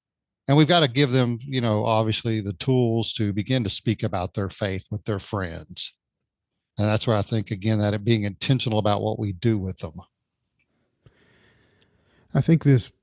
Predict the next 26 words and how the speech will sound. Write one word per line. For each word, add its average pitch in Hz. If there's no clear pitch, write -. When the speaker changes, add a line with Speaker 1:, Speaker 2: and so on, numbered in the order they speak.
Speaker 2:
this 131
conversation 123
ties 117
into 117
one 131
of 110
the 113
questions 120
I 113
ask, 123
uh, 110
a -
lot 139
of 117
our 110
guests 107
is, 113
"Where 147
do 135
you 127
see 123
God's 113
presence 110
in 117
your 110
life 107